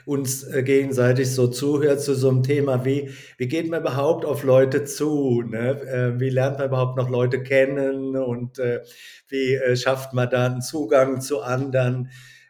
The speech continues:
Und so. Also ist das vielleicht heute auch, wenn man hier in der, in der U-Bahn sitzt oder im Bus und alle <laughs> Leute haben die Nase im, im Smartphone und sowas. Was ist überhaupt, wie, wie sind die Beziehungen der Menschen heute total verändert, ne? Wie, wie,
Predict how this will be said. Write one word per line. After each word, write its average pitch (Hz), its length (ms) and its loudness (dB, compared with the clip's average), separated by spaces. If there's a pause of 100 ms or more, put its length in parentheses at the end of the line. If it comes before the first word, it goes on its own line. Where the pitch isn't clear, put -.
(100)
Und 127 240 -2
so. 131 480 4
Also 123 580 0
ist 123 220 -8
das 127 160 0
vielleicht 123 340 -4
heute 127 360 0
auch, 120 200 -8
wenn 123 120 -10
man 127 120 0
hier 127 280 2
in 131 120 -14
der, 123 200 -10
in 127 100 -10
der 131 160 -4
U-Bahn 131 300 0
sitzt 135 360 -6
oder 127 240 -8
im 127 160 -10
Bus 135 360 -6
und 131 160 -14
alle 131 240 -2
<laughs> 127 100 -8
Leute 143 340 4
haben 151 160 -6
die 131 220 -6
Nase 127 460 -2
im, 120 180 -8 (420)
im 131 200 -6
Smartphone 131 880 0
und 135 260 -8
sowas. 135 540 -4
Was 127 240 -6
ist 135 260 -12
überhaupt, 135 440 -12
wie, 135 200 -12
wie 135 140 -20
sind 135 260 -8
die 135 60 -12
Beziehungen 139 500 -8
der 127 100 -2
Menschen 127 380 -4
heute 135 280 -8 (400)
total 127 360 2
verändert, 127 800 -2
ne? 120 180 -6
Wie, 123 240 0
wie, 127 220 0